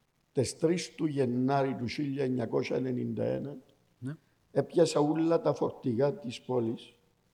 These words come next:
Speaker 1: και σήκωσα όλες τις παράνομες ταπέλες που όλα τα κέντρα στο Λατσί.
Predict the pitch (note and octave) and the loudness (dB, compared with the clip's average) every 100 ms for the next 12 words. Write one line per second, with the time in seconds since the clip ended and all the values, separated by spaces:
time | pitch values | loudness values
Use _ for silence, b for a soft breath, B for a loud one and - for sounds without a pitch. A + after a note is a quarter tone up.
0 | _ _ _ _ _ _ _ _ _ _ | _ _ _ _ _ _ _ _ _ _
1 | _ _ _ _ _ _ _ _ _ _ | _ _ _ _ _ _ _ _ _ _
2 | _ _ _ _ _ _ _ - E3 D3 | _ _ _ _ _ _ _ 6 8 8
3 | F#3+ G3 G3 G3 E3 F#3+ F#3+ F#3 - E3 | 6 6 6 8 6 8 6 4 2 0
4 | - D3 D3 D#3+ E3 E3 - C#3+ B2 D#3 | 6 6 6 4 2 0 2 4 6 4
5 | D3 D3 D3+ - - - - - D#3 E3 | 2 0 -2 -4 -10 -18 -10 0 4 6
6 | E3 D#3+ C#3+ G#2+ D#3 D3 D3+ C#3+ D#3+ C3 | 6 6 4 4 4 4 2 0 2 2
7 | A#2 - B2 G#2 | 2 -4 -6 -6